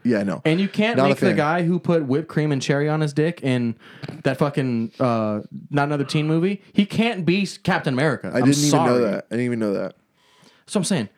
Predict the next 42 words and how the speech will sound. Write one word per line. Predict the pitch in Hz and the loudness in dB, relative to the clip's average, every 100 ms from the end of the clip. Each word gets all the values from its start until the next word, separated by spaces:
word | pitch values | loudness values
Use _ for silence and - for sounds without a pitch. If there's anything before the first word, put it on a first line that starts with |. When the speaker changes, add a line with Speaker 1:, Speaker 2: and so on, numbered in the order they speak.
| _ - | _ -16
Speaker 1:
That's | - | -4
fucked | 120 101 | -4 -2
up. | 90 - - | -6 -6 -2
Speaker 2:
he | 160 | -2
can't | 220 - 190 | 0 -2 -2
be | 156 | -4
Captain | 135 151 139 120 | -4 -2 -2 -2
America. | 113 110 - | -2 -2 -4
He | 107 | 0
Speaker 1:
No. | 165 | 2
Speaker 2:
was | 190 175 | 2 -2
like | 185 | -4
some | 185 175 | -4 -2
fucking, | 170 170 160 135 135 | -2 -2 -2 -2 -2
you | 185 | 0
know, | 196 151 | 0 -2
Not | 135 139 | -2 -2
Another | 143 139 | -2 -2
Teen | 131 143 | -2 -2
movie | 135 131 127 | -2 -2 0
or | |
those | 123 113 | 0 -4
parody | - 123 117 120 | -4 -2 0 0
movies. | 120 120 120 123 | 0 0 2 2
Speaker 1:
Yeah, | 175 | 2
Speaker 2:
You | 113 127 | 2 0
know? | - | 0
Speaker 1:
yeah. | 139 131 92 | -2 0 0
Speaker 2:
He | 92 | 2
was | 156 | 2
like | 151 143 | 2 -2
the | |
jock | 120 135 131 - | -2 0 0 -2
quarterback, | 135 127 127 123 123 120 127 | -2 -2 0 0 0 -2 -2
yada | 113 113 | -2 0
yada, | 117 120 117 | 0 0 0
and | 117 117 | 0 0
he'd | 139 131 | 0 0
Speaker 1:
Ugh. | |
Speaker 2:
like, | 131 123 - - _ - | 0 -2 -8 -20 _ -12
"Somebody | - 120 104 101 92 | -4 -2 0 -2 -2
hungry?" | 107 113 117 120 123 | -4 -2 -2 -2 -4